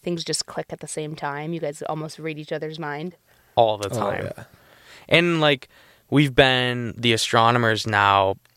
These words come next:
Speaker 2: for almost exactly four years, I think, 'cause it's what,
Speaker 3: Yeah.
Speaker 2: you know, like, so,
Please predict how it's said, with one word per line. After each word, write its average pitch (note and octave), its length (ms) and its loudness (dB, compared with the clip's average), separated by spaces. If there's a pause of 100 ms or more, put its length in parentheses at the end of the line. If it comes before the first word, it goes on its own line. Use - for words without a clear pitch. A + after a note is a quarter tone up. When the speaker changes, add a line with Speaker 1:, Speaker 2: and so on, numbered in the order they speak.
(400)
Speaker 2:
for A#2+ 340 -2 (300)
almost D#3+ 420 4
exactly A2 540 0
four G#2+ 280 2
years, G#2 380 -2
I G2+ 120 -2
think, - 280 -10
'cause A2 140 -4
it's - 160 -6
what, C#3+ 180 0 (140)
Speaker 3:
Yeah. - 140 -20
Speaker 2:
you D#2+ 200 -2
know, A2+ 200 2
like, C#3 220 -2
so, G#2+ 280 2